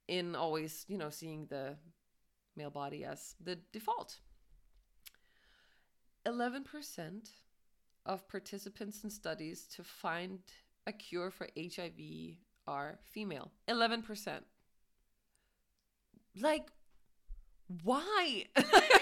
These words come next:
just, it's so weird. Women represent fifty-five percent of H I V positive adults in the developing world. And in parts of Africa and the Caribbean, women age five to twenty-four are up to six times more likely to be H I V positive than men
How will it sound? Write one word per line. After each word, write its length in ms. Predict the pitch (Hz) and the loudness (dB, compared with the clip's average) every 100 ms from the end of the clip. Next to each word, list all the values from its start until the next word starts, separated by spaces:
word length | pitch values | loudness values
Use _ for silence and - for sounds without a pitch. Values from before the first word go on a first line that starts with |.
| - | 12
just, 560 | 427 480 - - - - - | 8 8 4 -12 -14 -16 -10
it's 260 | 381 - - | -10 -8 -8
so 240 | 440 392 - | -6 -6 -8
weird. 180 | 339 339 - - - - - - - - | -14 -16 -20 -20 -20 -20 -20 -20 -20 -10
Women 320 | 214 240 262 240 | -4 -2 -2 0
represent 540 | 220 226 233 220 202 | -2 -2 -2 -2 -4
fifty-five 640 | - 208 208 214 208 190 190 | -6 -6 -6 -4 2 2 0
percent 340 | 196 180 165 | -8 -6 -6
of 100 | 170 - | -6 -8
H 220 | - 165 185 | -8 -6 -6
I 140 | 160 | -6
V 160 | 160 160 | -8 -8
positive 520 | 175 156 - 151 - | -6 -6 -6 -10 -8
adults 420 | 135 127 147 - - - | -6 -4 -6 -10 -16 -12
in 260 | 165 170 | -10 -10
the 140 | 160 156 | -8 -8
developing 560 | 147 147 160 170 139 - | -6 -4 -4 -6 -10 -8
world. 340 | 131 135 - - - - _ - | -8 -8 -10 -18 -20 -20 _ -8
And 80 | 175 | -6
in 80 | 175 | -4
parts 300 | - 190 165 | -2 -2 -4
of 80 | - | -2
Africa 600 | 165 170 185 - 160 156 - | 0 0 -4 -4 -2 0 -2
and 160 | 165 | -8
the 120 | 165 156 | -8 -10
Caribbean, 680 | - 175 170 165 160 - | -8 -8 -8 -8 -8 -8
women 320 | 165 170 175 - | -8 -6 -8 -6
age 400 | 156 170 - - | -6 -6 -10 -6
five 440 | 185 175 180 175 - | 0 2 2 -2 -12
to 120 | - | -18
twenty-four 800 | - 190 190 180 170 165 160 165 - - - - | -8 -6 -6 -6 -6 -2 -2 -4 -14 -20 -20 -4
are 120 | 160 156 | 0 2
up 140 | 180 | 0
to 140 | - | -4
six 360 | 202 - 226 - | -8 -8 -8 -8
times 460 | - 214 185 196 - | -10 -4 -4 -4 -8
more 140 | 185 | -6
likely 340 | 180 170 - 180 | -4 -6 -6 -10
to 160 | - | -12
be 220 | 180 175 | -12 -10
H 180 | - 165 | -10 -8
I 80 | 175 | -10
V 120 | 165 | -10
positive 560 | - 156 156 - 151 151 | -8 -8 -8 -8 -12 -10
than 180 | 147 147 | -10 -6
men 320 | 151 143 | -6 -6